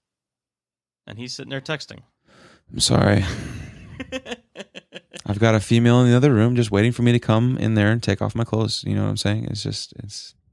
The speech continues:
Speaker 2: insane.
Speaker 1: All right. Well, besides our
Speaker 2: I, I think that,
Speaker 1: fantasies
Speaker 2: that, that, that, that would be a lot of fun, actually. I had talked about doing that with, uh, Jason Number Two once before, not, not in podcast form, but just, uh, a, we could just have a whole separate spinoff, if even so, you know,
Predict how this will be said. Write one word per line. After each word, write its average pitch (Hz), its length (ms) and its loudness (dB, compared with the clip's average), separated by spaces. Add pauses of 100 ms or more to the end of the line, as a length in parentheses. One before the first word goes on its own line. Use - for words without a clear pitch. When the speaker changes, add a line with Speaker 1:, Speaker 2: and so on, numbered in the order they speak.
(160)
Speaker 2:
insane. 101 280 -6
Speaker 1:
All 135 60 -2
right. 127 140 -4
Well, 135 260 0 (100)
besides 175 440 0
our 170 80 4
Speaker 2:
I, 165 260 6
I 151 240 6
think 165 200 2
that, 160 120 4
Speaker 1:
fantasies - 600 0
Speaker 2:
that, 123 120 -2
that, 156 140 6
that, 160 260 6
that 165 100 6
would 180 140 6
be 160 60 6
a 143 40 8
lot 120 140 6
of 101 80 2
fun, 107 160 2
actually. 101 480 0
I 101 140 4
had 120 240 2
talked 120 280 0
about 101 380 2
doing 101 240 -2
that 101 180 -2
with, 98 340 -2
uh, 85 220 -6
Jason 101 300 0
Number 98 160 -6
Two 110 200 -4
once 98 220 -6
before, - 380 -14
not, 104 320 -14
not 104 320 0
in 107 80 0
podcast 98 600 0
form, 92 380 -4
but 98 180 2
just, 98 320 -2
uh, 92 180 0 (840)
a, 110 520 6 (840)
we 113 180 4
could 190 140 2
just 196 140 2
have 131 160 4
a 101 100 4
whole 104 220 2
separate 117 300 0
spinoff, 107 540 0
if 101 120 -4
even 95 400 0
so, 85 420 0
you 90 120 -2
know, 107 280 0